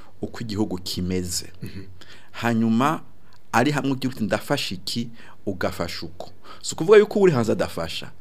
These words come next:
Speaker 1: haba namba. Kandi urumva, nca mfatira no kuri ivyo, ivyo naciyemwo mu myaka ya mirongo umunani,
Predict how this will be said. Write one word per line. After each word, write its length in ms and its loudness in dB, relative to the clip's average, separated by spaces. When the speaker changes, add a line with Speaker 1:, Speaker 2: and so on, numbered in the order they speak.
Speaker 1:
haba 240 0
namba. 320 -4
Kandi 1000 6
urumva, 520 6
nca 320 0
mfatira 760 4
no 140 8
kuri 300 -2
ivyo, 380 6
ivyo 300 4
naciyemwo 880 2
mu 80 0
myaka 340 6
ya 100 4
mirongo 1300 2
umunani, 800 4